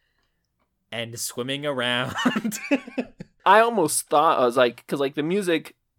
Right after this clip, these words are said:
Speaker 2: it kinda changed with, with, like, each new fish person on screen. And I was like, "Is this them talking to each other? Like, am I
Speaker 1: That would be
Speaker 2: listening
Speaker 1: cool.
Speaker 2: to fish language right now?" Uh, that would be cool if it wasn't so fucking stupid right now and there weren't <laughs> subtitles.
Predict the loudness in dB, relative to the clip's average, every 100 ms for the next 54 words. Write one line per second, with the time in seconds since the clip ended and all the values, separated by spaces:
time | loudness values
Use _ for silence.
0 | _ _ -12 -6 -2 -2 -2 -2 -2 -2
1 | -6 -4 -4 -2 -4 -2 -6 -6 -10 -8
2 | -6 -4 -4 -6 -4 -4 -4 -6 -8 -10
3 | -10 -8 -4 0 0 0 -4 -6 _ _
4 | _ _ _ _ -4 -4 -2 -4 -4 -2
5 | -4 -6 -12 -4 -4 -4 -6 -6 -6 -8
6 | -8 -8 -8 -6 -4 -2 -4 -6 -14 _
7 | _ _ _ _ 0 2 4 4 4 2
8 | 2 0 4 4 4 -2 -6 -10 4 6
9 | 6 2 -4 0 -2 0 -2 -2 -4 -4
10 | -4 -8 -12 _ _ -4 0 4 4 4
11 | 0 -4 -4 -2 -2 0 -2 -4 -4 -2
12 | -2 2 2 2 -4 -6 -6 -4 0 0
13 | 0 -2 -2 -2 -2 -2 -4 0 0 0
14 | -6 -10 -8 -10 -10 -14